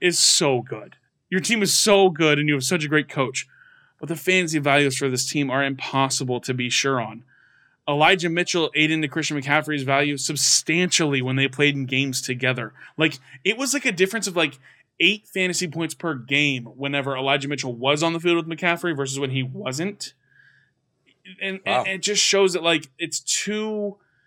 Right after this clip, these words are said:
Speaker 1: it's too hard to predict if these guys, where the ball's gonna go. There may be a game where, you know, Deebo Samuel gets an awesome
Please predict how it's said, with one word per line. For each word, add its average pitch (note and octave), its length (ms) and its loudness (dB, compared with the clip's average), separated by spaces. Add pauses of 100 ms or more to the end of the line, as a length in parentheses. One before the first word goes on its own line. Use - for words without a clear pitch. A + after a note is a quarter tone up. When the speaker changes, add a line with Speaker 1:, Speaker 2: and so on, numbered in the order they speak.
(340)
Speaker 1:
it's E3 220 -6
too G3+ 400 0
hard F3 340 2
to D#3+ 60 -6
predict D3+ 640 -2
if C3+ 200 -6
these D3+ 200 -2
guys, C#3+ 440 0 (160)
where C#3+ 220 2
the E3 80 0
ball's D#3 260 2
gonna D#3 180 -2
go. C#3+ 280 2
There B2+ 140 -2
may C#3+ 160 2
be D3 180 0
a C#3 40 -2
game C#3+ 460 0 (580)
where, D3 520 0
you D3 120 -12
know, C3 280 -6 (180)
Deebo D#3 320 -4
Samuel D#3 420 0
gets D3 300 -6
an D3+ 260 -4
awesome D3 540 -4